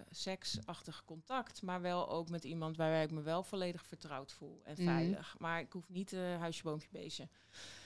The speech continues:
Speaker 1: Nou, ik kwam in contact met Ron en, ehm, en Ron en ik, eh, hebben elkaar bij mij thuis direct op onze eerste date ontmoet, want hij bepaalde hoe de ontmoeting gaat. Nou, dat is, eh, in dit geval hij dominant, ik volg.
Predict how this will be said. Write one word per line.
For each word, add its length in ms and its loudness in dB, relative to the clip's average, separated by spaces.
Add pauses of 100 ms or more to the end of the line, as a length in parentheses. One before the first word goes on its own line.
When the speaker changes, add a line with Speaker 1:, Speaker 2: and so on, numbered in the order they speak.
(160)
Speaker 1:
Nou, 200 2
ik 80 -2
kwam 220 2
in 100 2
contact 380 2
met 180 4
Ron 580 8
en, 380 4
ehm, 540 2 (460)
en 160 4
Ron 220 6
en 120 6
ik, 200 0
eh, 80 2 (600)
hebben 220 0
elkaar 260 0
bij 80 -2
mij 180 0
thuis 420 -2
direct 380 -4
op 100 -8
onze 240 -6
eerste 260 -4
date 240 -4
ontmoet, 300 -6
want 140 -20
hij 160 -6
bepaalde 540 0
hoe 200 -6
de 200 -6 (180)
ontmoeting 480 -14
gaat. 400 -8
Nou, 320 -6
dat 180 -10
is, 200 -6
eh, 160 -8
in 140 -4
dit 180 -6
geval 420 -2
hij 220 -2
dominant, 600 0
ik 180 -6
volg. 420 -6